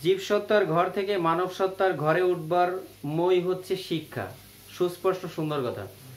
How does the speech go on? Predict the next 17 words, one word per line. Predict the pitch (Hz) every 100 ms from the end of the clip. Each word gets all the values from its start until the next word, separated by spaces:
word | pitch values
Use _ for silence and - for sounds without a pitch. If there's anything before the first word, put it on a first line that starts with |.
| - - - - 131
জীবসত্তা | 185 190 202 196 202
নিচতলা, | 180 190 196 196 156 131
এই | 143
নিচতলা | 165 185 190 208 190
থেকে | 196 190
আমি | 196 180
দোতলায় | 175 180 185 180
উঠবো, | 156 127 120
দোতলায় | 123 160 180 180 175
উঠতে | 170 160 180
হলে | 175 175
লাগবে | 175 165 165
মই, | 160 160 123 -
আর | 131 143
সেই | 139 165
মইটা | 160 170 180 175
কি? | 131